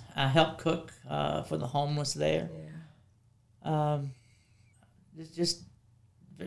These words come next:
Speaker 1: various things that I do. I just really, you know, I don't know all of 'em.
Speaker 2: Right. And that, you know, you hit on some of the, the ones that you mentioned that are key for us as a church. Um,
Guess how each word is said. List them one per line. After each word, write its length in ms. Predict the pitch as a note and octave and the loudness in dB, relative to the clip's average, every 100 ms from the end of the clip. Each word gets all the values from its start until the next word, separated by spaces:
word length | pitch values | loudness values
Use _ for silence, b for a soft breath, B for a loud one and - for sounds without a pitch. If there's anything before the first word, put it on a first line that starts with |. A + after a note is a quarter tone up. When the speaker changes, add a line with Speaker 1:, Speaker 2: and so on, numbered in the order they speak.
| D#3 | -4
Speaker 1:
various 480 | D3 F3 F3 F3 - | 8 12 12 8 6
things 300 | D#3+ D#3+ D3 | 6 6 4
that 140 | C#3 | 6
I 100 | C3+ | 6
do. 280 | C3+ C3+ B2+ | 6 6 6
I 100 | C3+ | 6
just 280 | C#3+ C#3+ - | 4 2 0
really, 200 | E3 D#3+ | 2 2
you 220 | D#3 - | 2 0
know, 100 | D#3 | 0
I 80 | D3 | 2
don't 220 | C#3+ D3 | 2 2
know 180 | C3 C3+ | 4 4
all 340 | C3 C3 C3 B2+ B2+ | 4 4 4 2 2
of 200 | C3 C3+ | 2 0
'em. 120 | C3+ _ _ - | -2 _ _ 6
Speaker 2:
Right. 360 | G3 F3+ D3 D3 - | 10 12 10 6 10
And 180 | B3+ C4+ | 12 12
that, 340 | B3+ A3 - | 12 12 10
you 80 | A#3 | 12
know, 120 | G#3 G3 | 12 12
you 260 | G#3 A#3 | 12 8
hit 180 | A#3 G#3+ | 8 12
on 220 | F#3+ F#3 | 12 12
some 260 | - A3 G3+ | 10 12 12
of 80 | F3+ | 12
the, 320 | - - - - | 10 8 4 4
the 200 | E3+ F3+ | 4 10
ones 320 | F3+ F3+ F3 | 10 10 8
that 180 | E3 - | 6 6
you 400 | F3 E3 E3 - | 6 8 6 6
mentioned 520 | F3 E3+ E3 G3+ F#3+ | 10 10 10 8 8
that 120 | E3 | 8
are 60 | D#3 | 6
key 300 | D#3 D#3 F#3 | 4 4 4
for 260 | F3 E3+ - | 6 4 6
us 300 | E3 F3 - | 6 6 4
as 140 | D#3+ | 2
a 80 | D#3 | 2
church. 720 | - E3+ D#3+ C#3 - - - - | 2 4 6 4 0 -6 -6 -4
Um, 640 | E3 E3 E3 D#3+ D#3+ D#3+ | 0 2 4 4 2 0